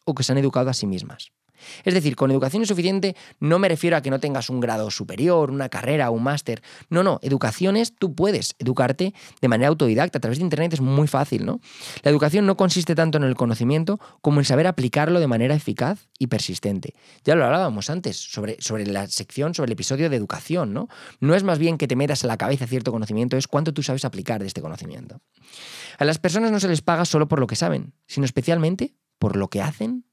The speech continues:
con lo que saben. Cinco, falta autodisciplina. La disciplina deriva del autocontrol, lo que significa que uno debe controlar todas las cualidades negativas.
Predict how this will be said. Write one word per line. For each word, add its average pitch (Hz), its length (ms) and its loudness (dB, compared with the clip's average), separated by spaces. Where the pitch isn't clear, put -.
con 180 220 -8
lo 165 100 -10
que - 80 -18
saben. - 300 -16
Cinco, 220 360 2
falta 202 320 2
autodisciplina. 120 760 -2
La 147 80 4
disciplina 180 440 2
deriva 208 520 2
del 139 140 4
autocontrol, 107 640 -2
lo 147 120 2
que 151 100 -2
significa 175 400 0
que 156 100 -4
uno 170 160 2
debe 120 240 2
controlar 135 500 0
todas 156 560 0
las 135 520 0
cualidades 127 880 0
negativas. - 920 -6